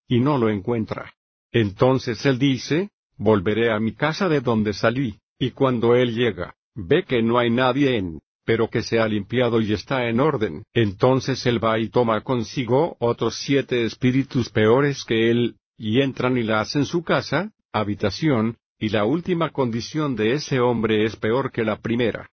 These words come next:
Aún así será con esta generación malvada. Mientras aún hablaba con la gente,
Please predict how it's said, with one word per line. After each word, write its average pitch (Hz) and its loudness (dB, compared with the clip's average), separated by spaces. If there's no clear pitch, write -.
Aún 123 0
así 165 -2
será 143 -2
con 143 -2
esta 120 -2
generación 113 0
malvada. 104 -2
Mientras 127 -2
aún 135 0
hablaba 131 -2
con 113 -2
la 95 0
gente, 127 0